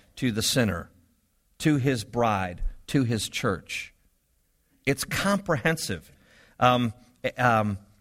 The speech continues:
th-, this redemptive love. I ask you a question. How important do you think it is for Jesus, the Son of God, the very nature of God, the very essence, the very stuff of God, how important do you think it is for Jesus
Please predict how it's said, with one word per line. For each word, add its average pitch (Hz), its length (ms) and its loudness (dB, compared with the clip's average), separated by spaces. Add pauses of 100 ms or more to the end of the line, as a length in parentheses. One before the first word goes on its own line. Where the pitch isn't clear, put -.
(120)
th-, 131 300 0
this 131 220 -2
redemptive 123 480 0
love. 101 460 0 (240)
I 139 140 4
ask 165 320 -2
you 165 80 -2
a - 20 -14
question. 127 460 -2 (420)
How 220 320 2
important 180 520 -2 (320)
do 143 80 0
you 196 80 4
think 196 300 0
it 202 80 4
is 185 140 0
for 190 160 0
Jesus, 139 800 0 (440)
the 143 100 0
Son 185 320 4
of 180 120 0
God, 123 380 2 (1600)
the 139 120 2
very 190 260 6
nature 190 420 2
of 90 100 -4
God, 87 340 -2
the 110 60 -2
very 165 240 2
essence, 170 420 0
the 131 80 -4
very 151 180 2
stuff - 460 2
of 147 140 -8
God, 117 320 2 (240)
how 214 220 4
important 233 380 0
do 185 40 2
you 196 40 0
think 190 260 0
it 185 80 2
is 147 180 0
for 139 140 -2
Jesus 120 640 0